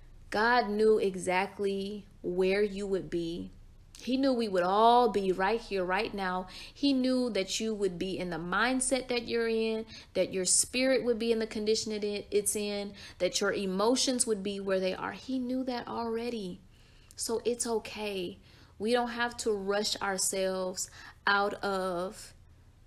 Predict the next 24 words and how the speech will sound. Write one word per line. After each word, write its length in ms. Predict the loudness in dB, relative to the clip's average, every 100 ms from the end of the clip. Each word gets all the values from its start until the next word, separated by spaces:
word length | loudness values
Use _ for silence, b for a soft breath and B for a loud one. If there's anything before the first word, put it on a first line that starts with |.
| -2
this 280 | 4 4
uncomfortableness, 1120 | 4 -2 -6 -6 -8 -8 -6 -4 -4 -4 -6
and 160 | -6 -4
that 180 | -4 -2
it's 200 | -2 -2
okay 840 | -4 -8 -10 -8 -4 -2 -2 -6 -10 b b b b b b -10
to 160 | -4 -2
be 220 | 0 -2
uncomfortable, 880 | -2 -6 -6 -8 -6 -6 -4 -6 -6 -6
and 500 | -4 -4 -6 -8 -8
we 120 | -8
have 280 | -4 -4 -4
to 240 | -4 -4 -6
get 240 | 4 4 4
comfortable 480 | -8 -8 -6 -4 -4
with 180 | -4
being 240 | -4 -6 -6
uncomfortable. 800 | -8 -8 -10 -10 -12 -10 -10 -12 -18 -20 -20 -20 -20 -18 -14 -12
And 180 | -8 -4
so 360 | -2 -2 -2 -8 B B B B B -4
I'm 120 | -2
happy 280 | -2 -4 -4
about 320 | -2 -4 -4
that. 300 | -8 -8 -10